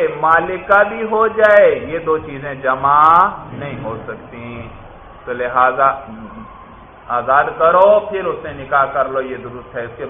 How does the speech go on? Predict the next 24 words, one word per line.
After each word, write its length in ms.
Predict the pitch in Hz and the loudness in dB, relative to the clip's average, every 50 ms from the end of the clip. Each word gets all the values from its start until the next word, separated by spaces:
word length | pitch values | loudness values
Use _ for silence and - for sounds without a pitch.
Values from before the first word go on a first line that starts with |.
| 123 | -6
بغیر 240 | 120 117 123 127 127 123 127 | -4 -2 0 -2 -2 -2 -4
درست 320 | 123 135 139 139 - - 147 147 160 180 196 - - - - - - | -10 -10 -10 -10 -6 0 2 4 4 4 4 2 -4 -12 -14 -14 -10
نہیں۔ 180 | 135 123 104 95 95 - - - - | -10 -10 -10 -10 -14 -16 -16 -16 -16
اسی 240 | 143 147 147 170 | -14 -14 -12 -10
طرح 240 | 165 170 165 170 165 165 160 160 - - - - - - | -4 0 2 2 2 2 0 -4 -14 -18 -20 -18 -8 -2
عورت 380 | 131 139 - 170 185 185 185 190 | 0 2 4 4 2 0 0 0
ہے 100 | 202 196 | 0 2
اپنے 300 | 190 180 - - 165 143 127 | 2 2 0 -2 -10 -8 -8
غلام 300 | 135 135 143 156 170 175 175 | -6 -2 0 0 0 0 -2
سے 80 | 190 190 | -6 -12
نکاح 300 | 185 190 190 208 202 202 | -12 -8 -4 0 0 0
کرنا 320 | 196 202 202 202 208 208 | 0 0 0 0 0 0
چاہتی 400 | 202 208 208 208 202 208 214 220 | 0 0 -2 -2 -2 -4 -2 2
ہے 100 | 220 226 226 226 - - - - | 2 2 2 0 -6 -14 -16 -14
تو 80 | 143 127 | -10 -8
وہ 100 | 139 143 | -8 -6
تو 180 | 143 151 147 156 | -4 -4 -2 -2
ہے 80 | 156 151 | -2 -2
مملوک، 760 | 160 160 160 170 180 202 220 233 220 - - - - - - 139 143 | -2 -4 -4 -2 2 4 6 6 6 4 -2 -8 -10 -16 -16 -16 -12
نکاح 240 | 139 - 180 196 190 190 | -4 0 2 2 2 2
کرے 180 | 196 185 190 185 196 | 0 -2 -2 -4 -6
گی 80 | 196 | -6
تو 120 | 185 185 170 | -6 -4 -4
وہ 80 | 170 | -4